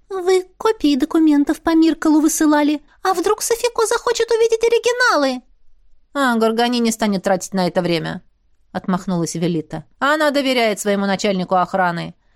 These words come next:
Пока что копий хватит с головой, а к утру уже изготовим настоящие документы со всеми печатями и магическими отпечатками. Они понадобятся для пересечения внутреннего купола, без них не выпустят на ледовую половину».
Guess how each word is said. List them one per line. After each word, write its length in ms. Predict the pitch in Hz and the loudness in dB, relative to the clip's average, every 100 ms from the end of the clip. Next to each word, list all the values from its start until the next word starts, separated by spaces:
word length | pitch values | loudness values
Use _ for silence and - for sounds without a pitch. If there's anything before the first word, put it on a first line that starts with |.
| _ _ _ | _ _ _
Пока 260 | - 330 247 | -4 -2 -2
что 160 | - 196 | -4 -2
копий 280 | 233 214 | -2 -2
хватит 320 | 175 220 190 180 | -2 -2 -2 -2
с 40 | |
головой, 440 | 185 202 208 254 | 0 2 2 2
а 100 | 190 196 | 2 2
к 80 | |
утру 360 | 247 247 277 294 | 0 0 0 0
уже 280 | 226 196 208 | 0 2 0
изготовим 500 | 190 208 202 226 190 | 0 -2 0 -2 -2
настоящие 580 | 185 202 208 196 - 175 | -2 -2 0 -2 -4 -4
документы 540 | 185 196 202 190 180 | -2 -2 -2 -2 -2
со 140 | 196 | -2
всеми 340 | 190 - 370 233 | -2 -4 -4 -2
печатями 560 | 202 - 233 226 185 | -4 -2 -2 -2 -4
и 40 | 175 | -2
магическими 600 | 175 175 185 - 185 170 | -2 -4 -6 -6 -4 -4
отпечатками. 760 | 160 160 - - - 156 160 _ _ _ _ _ _ | -4 -6 -6 -8 -8 -10 -12 _ _ _ _ _ _
Они 240 | 214 226 220 | 0 0 0
понадобятся 600 | 233 226 214 202 196 196 | 0 0 -2 -2 -2 -2
для 120 | 196 | 0
пересечения 760 | 202 202 202 214 - 240 214 202 | 0 0 0 -2 -2 0 0 0
внутреннего 480 | 226 226 214 214 214 | 0 0 0 0 0
купола, 380 | 254 185 165 | -4 -2 -2
без 240 | 165 196 196 | 0 0 0
них 200 | 214 - | 0 0
не 140 | 240 | -2
выпустят 440 | 226 220 202 226 220 | -2 -2 -4 -4 -2
на 60 | |
ледовую 440 | 208 185 170 156 151 | 0 0 0 -2 -4
половину». 640 | 165 160 156 156 156 165 | -2 -2 -2 -4 -8 -14